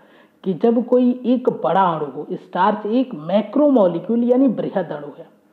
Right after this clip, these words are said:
और इस बृहद अणु का निर्माण छोटे अणु से हुआ है जो कि है glucose, यानी कि बहुत सारे glucose जो कि छोटे अणु हैं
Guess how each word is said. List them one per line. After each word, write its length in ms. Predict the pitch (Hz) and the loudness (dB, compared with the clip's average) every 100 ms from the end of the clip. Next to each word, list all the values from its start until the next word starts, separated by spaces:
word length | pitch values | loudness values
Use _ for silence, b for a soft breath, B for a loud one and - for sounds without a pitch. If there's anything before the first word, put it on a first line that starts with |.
| B B B B | B B B B
और 160 | 220 254 | 2 2
इस 160 | 254 - | 2 -2
बृहद 360 | 190 214 240 254 | -2 2 2 4
अणु 160 | 254 247 | 4 4
का 160 | 240 | 2
निर्माण 440 | 208 190 185 220 240 | 4 2 4 2 2
छोटे 460 | - - 285 311 | 0 -2 0 2
अणु 220 | 285 214 | 4 4
से 160 | 202 220 | 2 2
हुआ 260 | 170 185 185 | 2 0 -2
है 200 | 175 226 | 0 -2
जो 160 | 185 | -2
कि 220 | 170 214 214 | -4 -6 -4
है 160 | 240 | -2
glucose, 460 | 208 156 151 165 156 - 175 | -2 -4 -8 -8 -10 -12 -6
यानी 220 | 208 254 | -4 -2
कि 160 | 240 | -2
बहुत 380 | 254 - 247 247 | -4 -4 -2 0
सारे 240 | 269 262 269 | 2 2 2
glucose 520 | 226 226 214 180 180 - B B B 202 | 2 0 0 -2 -4 -10 B B B -2
जो 80 | |
कि 160 | 208 254 | 2 0
छोटे 400 | 254 180 165 240 | 0 -4 0 2
अणु 180 | 254 285 | 4 4
हैं 280 | 226 180 - | 4 0 -6